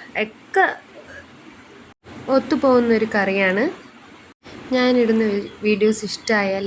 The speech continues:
ലൈക്ക് ചെയ്യുക, അത് മറ്റുള്ളവരിലേക്ക് എത്തിക്കാനായി ഷെയർ ചെയ്യുക. തുടർന്നുള്ള വീഡിയോസ് കാണാൻ എല്ലാവരും ഒന്ന് സബ്സ്ക്രൈബ് ചെയ്തേക്കണേ.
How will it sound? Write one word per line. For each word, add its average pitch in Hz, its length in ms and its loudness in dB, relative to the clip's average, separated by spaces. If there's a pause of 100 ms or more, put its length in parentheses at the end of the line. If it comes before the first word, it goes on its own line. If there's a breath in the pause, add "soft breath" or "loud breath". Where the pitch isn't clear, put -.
ലൈക്ക് 185 300 -6
ചെയ്യുക, 208 300 2 (340 loud breath)
അത് 214 200 0
മറ്റുള്ളവരിലേക്ക് 240 960 2
എത്തിക്കാനായി 208 680 0 (100)
ഷെയർ 190 320 0
ചെയ്യുക. 202 300 -2 (380 loud breath)
തുടർന്നുള്ള 262 440 4 (100)
വീഡിയോസ് 202 440 -2
കാണാൻ 196 340 0 (380 loud breath)
എല്ലാവരും 226 320 2
ഒന്ന് 208 220 -2
സബ്സ്ക്രൈബ് 196 520 -4
ചെയ്തേക്കണേ. 185 480 -2